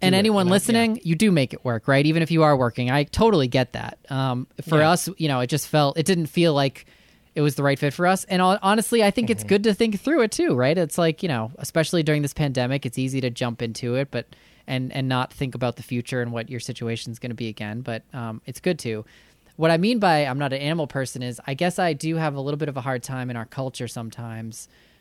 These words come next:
Speaker 1: feeling, um, some ickiness around the industry that's wrapped around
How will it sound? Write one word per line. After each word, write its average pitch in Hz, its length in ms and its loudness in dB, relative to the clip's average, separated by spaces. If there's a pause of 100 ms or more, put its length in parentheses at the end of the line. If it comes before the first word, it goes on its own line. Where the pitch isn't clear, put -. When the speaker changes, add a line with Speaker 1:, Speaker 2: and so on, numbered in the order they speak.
Speaker 1:
feeling, 151 800 -2 (800)
um, 127 240 -4
some 160 200 -2
ickiness 135 680 -2
around 139 680 0 (840)
the 156 120 -2
industry 165 760 0
that's 120 260 -4
wrapped 131 320 0
around 123 600 -4